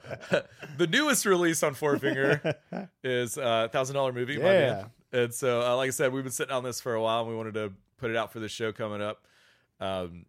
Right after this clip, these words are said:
Speaker 2: It's a good one, Jer.
Speaker 1: yeah, thanks, man. I'm really proud of it. Uh, you killed it.
Speaker 2: Thank you.
Speaker 1: Uh, on the guitar and keys, and, um, uh, our friend Joel Willis played guitar on it, and Dom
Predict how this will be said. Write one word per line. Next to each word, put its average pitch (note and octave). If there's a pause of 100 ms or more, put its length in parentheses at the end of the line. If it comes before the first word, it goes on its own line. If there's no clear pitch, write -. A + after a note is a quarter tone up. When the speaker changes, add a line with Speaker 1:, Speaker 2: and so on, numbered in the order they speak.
Speaker 2:
It's C3+
a C3+
good B2+
one, B2+
Jer. A#2
Speaker 1:
yeah, G4+
thanks, -
man. C3
I'm F#3+
really G#3+
proud D3
of C#3+
it. C#3+ (100)
Uh, A#2+
you D3
killed C#3
it. C3 (300)
Speaker 2:
Thank D3
you. B2
Speaker 1:
Uh, A2+ (100)
on A2+
the A2
guitar A#2
and A2
keys, A#2
and, G2+
um, F#2+ (960)
uh, F2 (520)
our G#2
friend A2
Joel A2
Willis A2
played G#2+
guitar A2
on G#2+
it, G#2+ (160)
and F2+
Dom F#2+